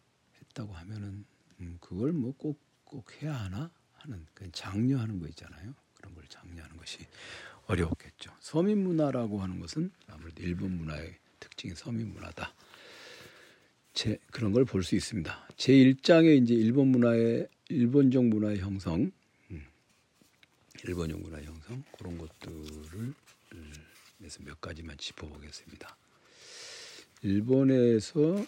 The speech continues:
일본에서 그 일단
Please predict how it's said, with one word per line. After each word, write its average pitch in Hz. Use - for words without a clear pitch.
일본에서 92
그 80
일단 101